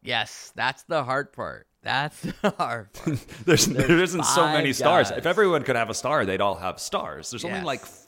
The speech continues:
Speaker 2: five, six of them, maybe?
Speaker 1: Yeah, there's, like, Tatum and Embiid and Luka and Giannis and LeBron and
Speaker 2: K D.
Speaker 1: Steph. Yeah.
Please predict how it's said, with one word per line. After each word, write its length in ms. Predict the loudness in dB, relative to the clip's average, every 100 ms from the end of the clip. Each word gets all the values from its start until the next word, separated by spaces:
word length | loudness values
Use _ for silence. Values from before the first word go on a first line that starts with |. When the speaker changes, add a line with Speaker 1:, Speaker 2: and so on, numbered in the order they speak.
| _ _
Speaker 2:
five, 500 | -14 -8 -4 -2 -4
six 460 | -6 -8 -8 -10 -10
of 160 | -8 -8
them, 260 | -8 -6
maybe? 520 | -8 -8 -10 -12 -16 _
Speaker 1:
Yeah, 320 | -16 -8 -6
there's, 220 | -6 -8 -8
like, 260 | -8 -10
Tatum 440 | -12 -8 -8 -8 -8
and 100 | -10
Embiid 680 | -10 -12 -12 -12 -12 -12 -12
and 240 | -16 -16
Luka 380 | -16 -16 -12 -12
and 180 | -12 -14
Giannis 680 | -14 -12 -12 -16 -18 -20
and 320 | -20 -20 -20 -20
LeBron 840 | -20 -16 -10 -8 -8 -10 -14 -16
and 300 | -18 -20 -14
Speaker 2:
K 280 | -6 -4 -4
D. 360 | -2 0 0 0
Speaker 1:
Steph. 80 | -4 _ _
Yeah. 460 | -18 -14 -12 -14